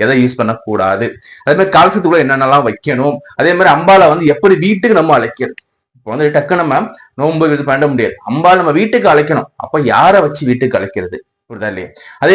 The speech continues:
மாதிரி வந்து அம்பாளை எப்படி வீட்டுக்கு அழைக்கிறது, அதே மாதிரி அம்பாளுக்கு வந்து என்ன மாதிரி வந்து நிவேதியம் பண்ணணும், என்ன மாதிரி மலர்கள் அலங்காரம் பண்ணணும், இது அனைத்தையும் நம்ம தெளிவா inch by inch-ஆ நம்ம பார்க்க போறோங்க. புரியுதுங்களா? இந்த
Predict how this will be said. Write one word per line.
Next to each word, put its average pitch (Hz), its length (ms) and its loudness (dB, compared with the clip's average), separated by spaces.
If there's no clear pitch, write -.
மாதிரி 170 180 4
வந்து 170 160 0
அம்பாளை 185 380 4
எப்படி 185 260 2
வீட்டுக்கு 151 320 0
அழைக்கிறது, 117 500 -2
அதே 156 120 2
மாதிரி 190 160 4
அம்பாளுக்கு 180 500 4
வந்து 156 200 2
என்ன 185 120 4
மாதிரி 190 200 4
வந்து 185 160 4
நிவேதியம் 202 520 4
பண்ணணும், 135 440 -2
என்ன 151 120 0
மாதிரி 160 220 2
மலர்கள் 190 440 4
அலங்காரம் 123 440 -2
பண்ணணும், 107 400 -4
இது 110 140 -6
அனைத்தையும் 156 640 -2
நம்ம 196 160 -6
தெளிவா 170 420 2
inch 170 380 -8
by 214 160 6
inch-ஆ 165 180 0
நம்ம 143 200 -2
பார்க்க 98 220 -8
போறோங்க. 90 220 -10
புரியுதுங்களா? 87 260 -18
இந்த 127 120 -2